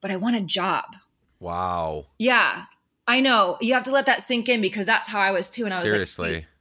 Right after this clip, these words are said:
Speaker 1: what?" Literally disaster, hunger, you know,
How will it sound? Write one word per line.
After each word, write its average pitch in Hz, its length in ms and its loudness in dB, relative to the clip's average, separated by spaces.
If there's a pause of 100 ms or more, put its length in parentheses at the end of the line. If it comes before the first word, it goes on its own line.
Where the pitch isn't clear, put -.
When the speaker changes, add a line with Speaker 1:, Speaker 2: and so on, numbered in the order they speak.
(160)
Speaker 1:
what?" 247 640 0 (460)
Literally 302 720 4
disaster, 220 880 2
hunger, 208 840 2
you 208 120 -2
know, 175 220 -4